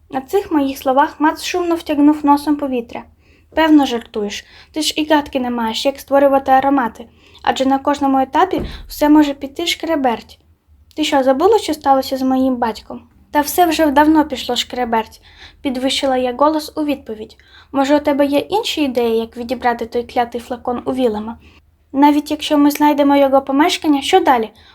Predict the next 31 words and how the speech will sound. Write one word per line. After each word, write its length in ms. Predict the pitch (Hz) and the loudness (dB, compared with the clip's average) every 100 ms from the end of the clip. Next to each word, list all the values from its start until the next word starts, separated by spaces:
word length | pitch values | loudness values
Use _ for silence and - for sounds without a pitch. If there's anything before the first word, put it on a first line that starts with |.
| _ - | _ -10
Увірвемося 680 | 247 269 262 294 330 330 302 | 0 2 4 4 4 2 -4
всередину? 640 | - 311 403 415 285 233 - _ | -2 2 2 2 -2 -4 -12 _
Чи 140 | - | -10
ти 100 | - | -4
гадаєш, 440 | 277 269 269 269 269 | 0 4 4 2 -2
що 120 | 277 | -2
він 200 | 269 269 - - | 0 -2 -4 -12
його 280 | 285 277 269 | -6 0 0
нам 240 | 262 269 | 2 -2
так 220 | 262 262 - | -2 -8 -8
просто 360 | 269 269 - | -6 -6 -6
віддасть? 500 | 247 240 233 226 - _ _ - | -8 -6 -6 -8 -12 _ _ -10
Якщо 280 | 269 - | -4 0
Вілем 320 | 285 294 285 285 | 2 2 2 4
знає, 280 | 294 285 | 4 4
що 160 | 277 285 | 2 0
ми 140 | 277 | 0
розкрили 520 | 277 277 - 285 269 269 | 0 -2 -2 -2 2 2
його 200 | 269 269 | 2 -2
таємницю, 580 | 269 262 277 440 - 269 - - | 0 0 2 0 -4 -12 -14 -8
він, 180 | 277 392 | -2 2
напевно, 420 | 415 302 254 240 | 2 2 -2 -2
заважатиме 580 | 240 247 247 247 254 262 | -6 -4 0 -2 0 0
нам 140 | 269 | 2
на 120 | 277 294 | 4 2
кожному 460 | 294 294 302 320 | 0 0 2 2
кроці, 380 | 330 294 240 - | 2 0 0 -6
й 140 | 226 - | -16 -8
при 120 | 254 | -8
цьому 340 | 233 277 330 | -2 0 0
всюди 400 | 339 - 247 240 | -2 -4 -2 -4